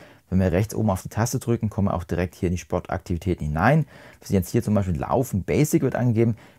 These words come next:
Basic bedeutet einfach, das sind die Datenfelder, die Suunto für euch hier vordefiniert hat. Ihr habt aber auch die Möglichkeit, für jede einzelne Sportart eigene Daten, ja, Felder zu verwalten, beziehungsweise die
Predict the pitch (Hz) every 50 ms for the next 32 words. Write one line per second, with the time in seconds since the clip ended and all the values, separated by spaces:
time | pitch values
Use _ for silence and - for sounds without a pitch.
0 | - _ - - 101 135 135 - 139 - - 110 - 107 113 117 104 - - -
1 | 98 113 107 - 113 107 - - - - - _ - 80 - - - 113 107 -
2 | - 73 92 107 117 107 - 107 107 101 92 95 87 - 117 120 113 101 - -
3 | - - - 95 107 104 - - - 101 92 - - _ _ _ _ - - -
4 | 98 113 147 170 - 156 151 147 143 151 143 123 - - - - - - _ -
5 | 123 131 - 147 135 127 117 110 - 113 113 127 135 127 - - 123 - - 98
6 | 87 80 113 123 - - - - 85 104 117 117 117 101 - - - 50 - -
7 | 52 113 110 - - - - _ _ _ _ _ 80 85 92 117 131 123 123 110
8 | 85 - 78 80 95 - - 110 101 104 107 - _ - 98 92 85 85 - -
9 | - 101 98 92 92 87 - - - 90 98 90 69 69 78 110 135 151 147 117
10 | - - 113 104 92 98 95 90 87 82 95 120 139